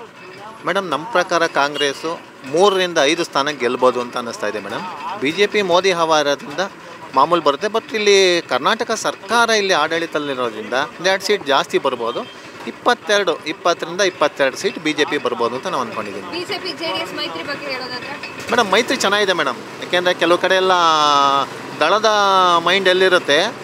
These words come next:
Speaker 1: ಅವರೆಲ್ಲ ಬಿ ಜೆ ಪಿಗೆ vote ಮಾಡೋದ್ರಿಂದ ಮೋದಿಗೆ ಬಲ ಕೊಡೋದು ಖಂಡಿತ ಮೇಡಮ್.
Speaker 2: ಓಕೆ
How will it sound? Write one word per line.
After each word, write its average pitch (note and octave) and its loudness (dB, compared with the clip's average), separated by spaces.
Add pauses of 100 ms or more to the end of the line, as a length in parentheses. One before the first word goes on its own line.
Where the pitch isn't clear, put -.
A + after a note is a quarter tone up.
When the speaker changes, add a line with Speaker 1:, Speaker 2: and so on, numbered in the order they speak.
(160)
Speaker 1:
ಅವರೆಲ್ಲ G3+ 4
ಬಿ F#3+ 2
ಜೆ G#3+ 4
ಪಿಗೆ G#3 2
vote F#3 4
ಮಾಡೋದ್ರಿಂದ E3+ 2
ಮೋದಿಗೆ A3 0
ಬಲ F3+ 4
ಕೊಡೋದು F#3 2
ಖಂಡಿತ E3 0
ಮೇಡಮ್. A#2 -4 (380)
Speaker 2:
ಓಕೆ A3 -8